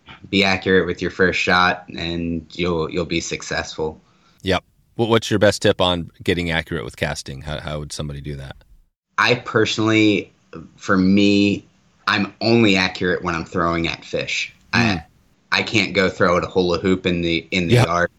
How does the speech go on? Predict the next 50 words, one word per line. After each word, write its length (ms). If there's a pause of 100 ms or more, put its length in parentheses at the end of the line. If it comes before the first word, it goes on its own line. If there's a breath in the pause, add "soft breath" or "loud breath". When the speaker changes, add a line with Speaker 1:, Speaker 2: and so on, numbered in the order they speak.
(140)
Speaker 1:
I 100
just 220
can't 300
do 160
it. 180 (160)
Um, 500 (460 soft breath)
it, 380
but 340
if 160
there's 240
a, 240
a 80
tailing 420
carp 400 (760)
out 240
there, 400
it's 180
getting 240
hit. 320
<laughs> 60
That's, 720
that's 280
what's 160
Speaker 2:
It 80
Speaker 1:
gonna 120
Speaker 2:
forces 240
Speaker 1:
happen. 100
Speaker 2:
you. 60
So 180
get 100
on. 160
So 140
basically, 340
get 160
on 140
the 60
water. 300
Don't, 220
don't 240
waste 260
Speaker 1:
Yeah. 120
Speaker 2:
time. 280 (280 loud breath)
Yeah, 100
Speaker 1:
Just 80
Speaker 2:
just 120
get 40
Speaker 1:
fit. 60
Speaker 2:
on. 120 (380)
Just 160
fish. 380